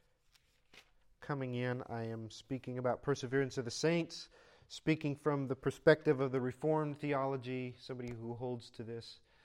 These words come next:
and, uh, just kinda laying out some proof scriptures that they'll use and, and, uh, seeing what that belief's all about. Philippians two and verse twelve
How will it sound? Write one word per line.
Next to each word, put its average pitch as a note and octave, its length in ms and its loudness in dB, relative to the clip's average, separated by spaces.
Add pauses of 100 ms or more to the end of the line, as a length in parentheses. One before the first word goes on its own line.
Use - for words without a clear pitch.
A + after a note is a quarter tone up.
(380)
and, A2 340 -12
uh, A2 220 -6 (320)
just - 140 -14
kinda B2+ 160 0
laying B2+ 260 2
out C3 180 2
some B2 160 -4
proof E3+ 300 0
scriptures F#3 420 2
that F3+ 160 0
they'll F3+ 140 6
use G#3+ 380 2
and, A#2+ 180 -4 (920)
and, C3 300 -14
uh, - 20 -12
seeing C#3 440 -6 (760)
what C3+ 140 -8
that C3+ 180 -2
belief's C3 300 -2
all A#2+ 160 -2
about. A2+ 340 -6 (1500)
Philippians E3 460 0
two D3 460 2
and C3+ 100 -6
verse C3+ 200 -2
twelve C#3+ 540 2